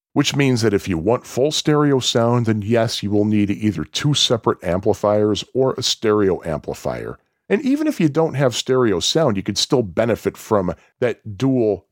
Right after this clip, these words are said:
pickup output if you have an amplifier that has two inputs. Uh, the one I have does, so I can still hear that nice Rico sound, even though it's in mono. If you ask the folks at Rickenbacker about Rico sound,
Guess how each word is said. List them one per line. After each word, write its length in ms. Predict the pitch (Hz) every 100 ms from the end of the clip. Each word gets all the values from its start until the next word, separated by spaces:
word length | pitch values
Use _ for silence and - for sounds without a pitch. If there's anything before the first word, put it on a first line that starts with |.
| -
pickup 480 | - 110 101 90 - - _
output 600 | - 131 - - 107 110 _
if 200 | 156 127
you 100 | 117
have 200 | 95 110
an 100 | 92
amplifier 840 | 80 107 107 85 80 87 80 73 73
that 260 | 80 73
has 540 | - 107 85 71 67 -
two 360 | - - 90 -
inputs. 720 | 135 107 - 62 - - -
Uh, 140 | 73
the 100 | 67
one 200 | 78 92
I 100 | 82
have 360 | 80 73 67 69
does, 380 | 76 58 57 60
so 200 | - 67
I 100 | 71
can 220 | 80 69
still 320 | - - 73
hear 200 | 62 82
that 200 | 67 64
nice 340 | 87 78 - -
Rico 460 | 73 82 76 60
sound, 520 | - 73 64 60 62 - _ -
even 260 | 180 104
though 140 | 92 78
it's 160 | -
in 140 | 69 62
mono. 480 | 87 76 55 50 - _ _ _ -
If 160 | 170 139
you 160 | 139 -
ask 340 | 139 202 -
the 120 | - 127
folks 440 | - 131 131 - -
at 180 | 151 -
Rickenbacker 680 | 135 131 107 90 80 78 92
about 340 | 80 104 82
Rico 320 | 104 131 73
sound, 500 | - - 67 60 62